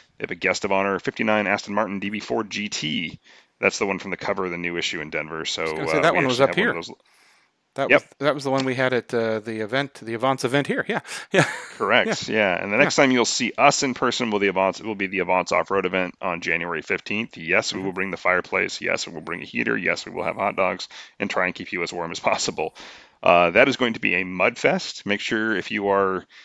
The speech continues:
Speaker 1: in a stock height vehicle, I highly, highly, highly recommend you bring a spare air filter and check yours often if you wanna go play in those puddles, and be careful.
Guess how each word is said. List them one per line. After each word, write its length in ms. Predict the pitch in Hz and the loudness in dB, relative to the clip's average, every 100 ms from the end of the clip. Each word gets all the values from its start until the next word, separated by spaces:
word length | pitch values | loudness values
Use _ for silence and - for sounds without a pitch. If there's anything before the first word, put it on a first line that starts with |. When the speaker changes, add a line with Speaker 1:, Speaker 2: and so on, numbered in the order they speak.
| - | -8
Speaker 1:
in 140 | 98 98 | 0 2
a 60 | |
stock 360 | 92 - 117 - | 2 4 4 6
height 180 | 127 - | 2 4
vehicle, 460 | 113 117 120 113 | 0 4 6 6
I 120 | 90 | 6
highly, 440 | 87 - 110 107 104 | 2 2 4 4 2
highly, 420 | 92 - 95 95 | 0 0 2 0
highly 240 | 92 92 90 | 0 -2 0
recommend 360 | 87 95 90 | -2 -2 -6
you 60 | 90 | -6
bring 200 | 92 90 | -6 -4
a 60 | 85 | -4
spare 380 | - 87 82 | -2 0 0
air 160 | 90 113 | 0 0
filter 420 | 143 151 190 196 - _ - | 2 0 0 -8 -12 _ -8
and 240 | 87 85 | -6 -4
check 240 | - 104 - | -2 -4 -2
yours 240 | 95 87 | -4 0
often 320 | 98 110 107 | 0 0 -2
if 160 | 101 - | -6 -6
you 80 | 95 | -4
wanna 160 | 87 | -4
go 100 | 87 | -4
play 240 | - 92 90 | -4 -2 0
in 80 | |
those 160 | 90 92 | -2 -6
puddles, 460 | - 107 120 113 - | -2 2 2 0 -8
and 100 | 90 | -10
be 100 | - | -8
careful. 460 | - 117 - 139 | -2 0 0 -4